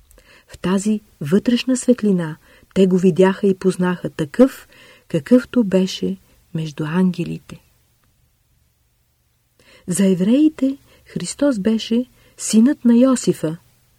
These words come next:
синът на дърводелеца. За книжниците и фарисеите Той беше богохулец, самозван месия, който сам себе си нарича Син Божий. Той не изхождаше от техните среди,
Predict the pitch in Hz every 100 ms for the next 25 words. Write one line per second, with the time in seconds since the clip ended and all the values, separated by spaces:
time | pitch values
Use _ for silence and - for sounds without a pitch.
0 | _ _ - 202 214 269 - 180 165 185
1 | 175 170 220 233 160 - 147 - _ _
2 | _ _ _ _ _ _ _ _ _ _
3 | - 165 156 151 190 247 254 196 - 160
4 | - 160 - 165 156 240 262 226 - 165
5 | _ - - - 220 180 202 - 175 165
6 | 147 180 - 262 214 - - - - -
7 | 185 185 165 208 226 202 185 - 247 190
8 | 160 - - 233 233 240 - 269 285 -
9 | 262 226 - 208 196 196 190 175 - 180
10 | 165 175 165 160 170 _ _ _ - 170
11 | 175 175 185 - 240 262 240 233 220 208
12 | - 196 190 175 170 170 175 165